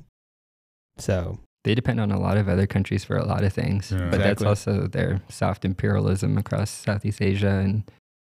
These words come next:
Speaker 2: th-, throughout basically all of Asia, the Belt and,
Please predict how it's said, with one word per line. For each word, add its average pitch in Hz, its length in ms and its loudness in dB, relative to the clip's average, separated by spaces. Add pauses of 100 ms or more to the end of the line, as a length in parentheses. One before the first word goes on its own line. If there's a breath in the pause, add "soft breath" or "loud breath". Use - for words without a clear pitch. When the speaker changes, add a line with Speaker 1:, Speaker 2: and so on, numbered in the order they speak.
(600)
Speaker 2:
th-, - 140 -4
throughout 95 380 0 (760)
basically 101 320 -2
all 98 160 2
of 95 120 2
Asia, 98 420 4
the 104 80 0
Belt - 320 -2
and, 107 300 -2